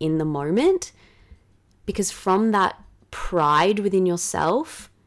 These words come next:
comes that quiet confidence of, "Wow, like, I'm, I'm actually quite proud of who I am." And I think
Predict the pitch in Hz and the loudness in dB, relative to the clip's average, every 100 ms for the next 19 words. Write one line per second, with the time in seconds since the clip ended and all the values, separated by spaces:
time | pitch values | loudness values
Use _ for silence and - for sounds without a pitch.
0 | _ _ _ _ _ _ _ _ _ - | _ _ _ _ _ _ _ _ _ -8
1 | 202 202 196 - - 185 185 185 - 190 | -2 0 0 -4 -4 -2 -2 -4 -6 -8
2 | 196 208 277 311 - - - _ _ _ | -6 -6 -6 -8 -10 -12 -12 _ _ _
3 | _ - 190 180 175 165 160 - - - | _ -10 0 0 0 -6 -14 -20 -20 -20
4 | _ 190 190 180 226 202 175 170 180 175 | _ -10 -6 -4 -4 -4 -4 -6 -4 -4
5 | - 180 - - - 185 - 196 - - | -4 -4 -4 -8 -10 -10 -8 -8 -8 -8
6 | 160 165 160 170 160 147 139 143 233 302 | -6 -6 -6 -4 -4 -6 -10 -6 -6 -8
7 | _ _ _ _ _ _ _ _ _ 185 | _ _ _ _ _ _ _ _ _ -2
8 | 175 170 180 175 | 0 0 -2 -2